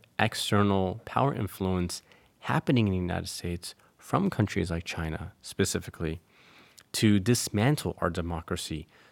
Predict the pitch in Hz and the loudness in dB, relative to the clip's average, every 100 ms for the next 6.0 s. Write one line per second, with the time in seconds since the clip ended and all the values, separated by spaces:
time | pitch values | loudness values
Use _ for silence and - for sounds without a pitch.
0 | - - 101 - - 127 131 143 120 - | -4 0 0 -2 2 2 2 0 -4 -4
1 | 101 - - 104 120 - - 90 87 82 | -6 -4 -2 0 0 -4 -6 -4 -2 -4
2 | 76 80 78 95 - - - 127 - - | -6 -8 -6 -6 -6 -8 -2 -2 -2 -2
3 | 107 104 113 - 92 98 - 87 78 - | 0 2 0 -2 -2 -2 -2 -6 -8 -14
4 | - - 170 120 90 85 85 - 107 92 | -2 4 6 4 0 -6 -10 0 2 2
5 | 87 - 82 - - - 82 82 - | 0 -2 -10 -10 -12 -10 -10 -8 -12